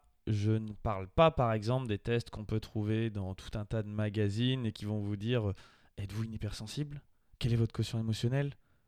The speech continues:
Que pensent les autres de vous ? Comment prendre confiance en soi ? Êtes-vous heureux ? Êtes-vous en paix avec vos défauts ? Qu'avez-vous besoin de simplifier ? Qu'avez-vous de garder de vos jeunes années ? Que recherchez-vous dans l'amitié ? Savez-vous dire non ? »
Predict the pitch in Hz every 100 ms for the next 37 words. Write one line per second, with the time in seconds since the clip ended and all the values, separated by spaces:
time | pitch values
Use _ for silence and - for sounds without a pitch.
0 | _ _ - - 147 - 175 156 135 123
1 | 147 - 120 175 139 - _ _ - 156
2 | 220 131 113 110 - 110 107 - 113 -
3 | _ - _ _ 104 104 180 147 123 151
4 | - _ _ _ _ - 131 127 139 117
5 | - 180 156 127 117 117 113 110 117 104
6 | - _ _ _ _ _ _ - 117 117
7 | 127 113 110 113 110 101 - 147 113 -
8 | _ _ _ _ - - 202 180 165 165
9 | 131 127 123 123 117 127 117 117 113 113
10 | 113 120 123 - - _ _ _ _ -
11 | 214 175 156 139 131 131 127 117 117 110
12 | 113 - - - 107 98 98 127 117 113
13 | 131